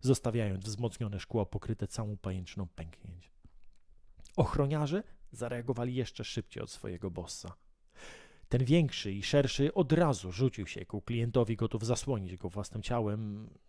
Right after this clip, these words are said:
i nie na darmo, bo trzeci pocisk trafił go w piersi i rzucił w tył niczym szmacianą lalkę. Mimo to kamizelka kuloodporna wytrzymała, on nie wypuścił z ręki już dobytego pistoletu maszynowego i pociągnął długą serią na oślep w kierunku drzwi,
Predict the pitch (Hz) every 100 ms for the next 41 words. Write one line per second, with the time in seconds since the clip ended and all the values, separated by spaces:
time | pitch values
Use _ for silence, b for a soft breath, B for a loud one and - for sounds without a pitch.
0 | - 185 170 143 147 139 139 95 80 -
1 | b b 110 107 - - 185 - - -
2 | - - 147 - 147 147 - 165 - 143
3 | 131 104 139 - 104 - - 98 92 -
4 | 95 - 113 90 107 95 90 85 - -
5 | _ _ B B B B - 190 220 170
6 | 151 139 147 147 143 180 - 95 - 104
7 | - 127 117 113 120 - 131 127 87 82
8 | 95 113 113 120 123 - - - - 92
9 | 87 104 101 - 104 104 110 123 113 113
10 | 120 - 117 113 117 104 127 110 123 123
11 | 131 123 - 139 - 160 131 101 90 90
12 | 117 151 143 113 104 - 113 110 104 110
13 | 156 - 104 98 - 123 117 107 110 107
14 | 90